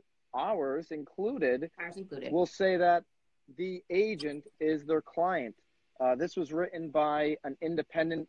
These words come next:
Speaker 1: broker who says she only focuses on, not only, uh, I should refrain that, but her focus is on the age or the client, not the agent.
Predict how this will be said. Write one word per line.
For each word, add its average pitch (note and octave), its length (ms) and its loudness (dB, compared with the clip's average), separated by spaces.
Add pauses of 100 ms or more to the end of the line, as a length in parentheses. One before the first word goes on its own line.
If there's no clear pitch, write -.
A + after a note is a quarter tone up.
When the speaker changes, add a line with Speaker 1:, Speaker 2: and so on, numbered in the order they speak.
Speaker 1:
broker E3 580 2 (360)
who F3 120 4
says E3 420 4 (580)
she - 360 -4
only G#3 440 6 (140)
focuses F#3 720 0 (120)
on, E3 560 4
not A#3 260 4
only, E3+ 400 -2 (220)
uh, C#3+ 120 -10
I D#3+ 80 -6
should D#3 160 -6
refrain D#3 320 -2
that, C3 220 -2
but D3 120 -4
her E3 160 -2 (120)
focus G3+ 500 0
is E3+ 220 -2
on D3+ 320 0 (280)
the C#3+ 220 0 (120)
age F#3 500 2
or D3+ 140 4
the C#3 100 -2
client, F3+ 680 -2 (800)
not D3 400 0
the D3+ 260 2
agent. C3+ 540 0